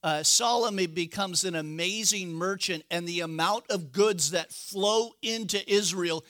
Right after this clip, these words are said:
it is never seen before, uh, even, uh, with all of the other kings and as in the days of Jesus. I-,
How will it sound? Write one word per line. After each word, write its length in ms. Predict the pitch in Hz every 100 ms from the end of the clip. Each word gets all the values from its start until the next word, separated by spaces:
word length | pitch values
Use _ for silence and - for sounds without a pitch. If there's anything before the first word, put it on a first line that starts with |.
| -
it 160 | 214 202
is 200 | 190 170
never 400 | 185 196 196 202
seen 520 | - - 202 196 185
before, 640 | 165 - 190 175 156 147 - - _
uh, 320 | 147 143 147 143 -
even, 480 | 175 175 180 170 - - - - -
uh, 240 | 156 139 151 _ _ -
with 280 | 156 160 -
all 260 | 190 185 190
of 120 | 175
the 180 | 175 175
other 220 | 170 175
kings 560 | - 190 165 165 165 -
and 240 | 156 160
as 180 | 160 151
in 220 | 165 160
the 80 | 151
days 460 | 139 160 165 147
of 120 | 156 131
Jesus. 640 | 147 151 147 151 135 - - _ _ -
I-, 180 | 180